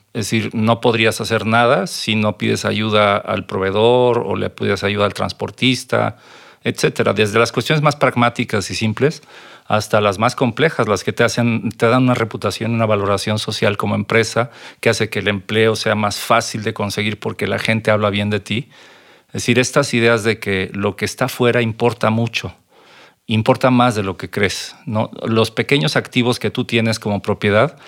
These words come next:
no son la gran cosa. Es más, podrías carecer de ellos y seguir haciendo negocio. Entonces, tus activos, tus máquinas, tu fábrica, podría no ser tan importante si no entiendes el conjunto de cosas que están entrando en juego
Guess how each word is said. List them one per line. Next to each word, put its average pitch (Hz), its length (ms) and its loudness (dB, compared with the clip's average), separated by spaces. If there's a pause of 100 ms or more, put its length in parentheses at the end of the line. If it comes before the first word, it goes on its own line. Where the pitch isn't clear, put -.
(400)
no 117 240 4
son 135 280 0
la 117 80 4
gran 117 240 2
cosa. 123 420 0
Es 110 180 -2
más, 123 120 2
podrías 113 400 0
carecer 113 400 0
de 110 120 2
ellos 120 300 -2
y 120 80 -6
seguir 113 320 2
haciendo 110 420 0
negocio. 98 520 -4 (220)
Entonces, - 480 -2
tus 170 220 0
activos, 123 600 0
tus 98 240 -4
máquinas, 110 760 0
tu 95 280 -8
fábrica, 107 760 0 (440)
podría 117 300 4
no 131 100 4
ser 127 200 2
tan 127 220 0
importante 123 560 0
si 110 140 -4
no 110 80 0
entiendes 110 460 -2
el 104 120 -2
conjunto 139 580 0
de 123 80 0
cosas 123 320 -2
que - 80 -12
están 113 240 0
entrando 107 340 2
en 98 60 0
juego 107 320 2